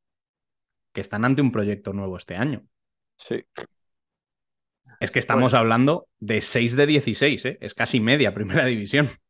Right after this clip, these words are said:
Speaker 3: Y que como tarden un poquito en arrancar, nos ponemos nerviosos y lo que decíamos antes. Lo mismo
Speaker 1: Pero
Speaker 3: cuando
Speaker 1: que es
Speaker 3: quieres
Speaker 1: lo normal
Speaker 3: arrancar,
Speaker 1: de un
Speaker 3: ah,
Speaker 1: proyecto nuevo.
Speaker 3: se ha tomado.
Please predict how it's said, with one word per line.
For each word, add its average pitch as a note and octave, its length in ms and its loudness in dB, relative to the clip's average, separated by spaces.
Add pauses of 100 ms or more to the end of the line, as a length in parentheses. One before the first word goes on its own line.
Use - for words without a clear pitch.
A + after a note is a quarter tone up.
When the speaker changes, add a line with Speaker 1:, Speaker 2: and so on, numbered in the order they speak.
(260)
Speaker 3:
Y D3 160 -4
que D3 140 0
como A#2+ 180 -2
tarden B2+ 240 2
un B2 80 -4
poquito B2+ 240 -2
en B2+ 60 0
arrancar, B2+ 760 2 (220)
nos B2+ 180 -14
ponemos C3 280 -4
nerviosos C#3 640 0
y C#3 40 -6
lo B2 100 -4
que A#2+ 60 -8
decíamos A#2 380 -6
antes. A2+ 360 -10 (840)
Lo C3 80 -4
mismo C#3 240 0
Speaker 1:
Pero D3 60 2
Speaker 3:
cuando C#3+ 160 4
Speaker 1:
que A#2 60 0
es - 20 0
Speaker 3:
quieres D3 180 6
Speaker 1:
lo - 0 -
normal C#3 180 4
Speaker 3:
arrancar, D3+ 320 6
Speaker 1:
de D#3+ 60 2
un C#3+ 60 4
Speaker 3:
ah, D3 60 6
Speaker 1:
proyecto C3+ 380 2
nuevo. A#2+ 200 -4
Speaker 3:
se G#2 100 0
ha C#3+ 80 2
tomado. C#3+ 260 -2